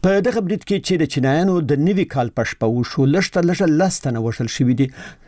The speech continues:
د نور تفصیل لپاره اسدالله لودین را سره دی، له ده به واورو.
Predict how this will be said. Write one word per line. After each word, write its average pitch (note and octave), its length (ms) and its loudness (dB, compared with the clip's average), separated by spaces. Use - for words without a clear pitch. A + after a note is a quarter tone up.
د D3+ 60 2
نور E3 300 0
تفصیل D3+ 380 -2
لپاره D#3+ 380 2
اسدالله C3 520 0
لودین A#2+ 380 0
را A#2+ 120 0
سره C3 260 0
دی، D3 220 2
له C3+ 120 2
ده A#2+ 120 0
به G2 120 -4
واورو. A2 340 -6